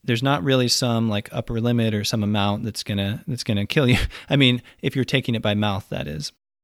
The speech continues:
I mean, if you were injecting it into your veins, sure, you could have excessive amounts of magnesium. But if you're taking it by mouth, it's pretty much impossible to get too much, again, unless you have some specific medical issue related to that.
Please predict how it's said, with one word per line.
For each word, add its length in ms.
I 80
mean, 140
if 100
you 80
were 80
injecting 500
it 140
into 160
your 120
veins, 380
sure, 220
you 180
could 140
have 160
excessive 420
amounts 320
of 60
magnesium. 560
But 60
if 80
you're 100
taking 260
it 80
by 120
mouth, 540
it's 200
pretty 260
much 200
impossible 480
to 60
get 160
too 140
much, 300
again, 200
unless 400
you 120
have 240
some 180
specific 540
medical 360
issue 300
related 380
to 100
that. 240